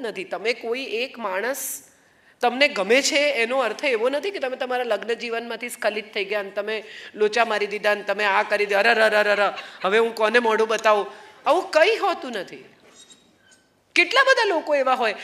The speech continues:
કેટલી બધી પત્નીઓ છે કે જેને શાહરૂખ ગમતો હશે.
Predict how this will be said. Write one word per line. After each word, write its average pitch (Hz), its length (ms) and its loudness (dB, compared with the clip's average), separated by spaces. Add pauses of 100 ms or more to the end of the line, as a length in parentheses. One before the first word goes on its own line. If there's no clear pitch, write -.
(160)
કેટલી 359 260 2
બધી 427 180 2
પત્નીઓ 330 480 2
છે 285 160 -2
કે 262 100 -4
જેને 269 220 0
શાહરૂખ 240 320 0
ગમતો 220 420 -4
હશે. 160 380 -12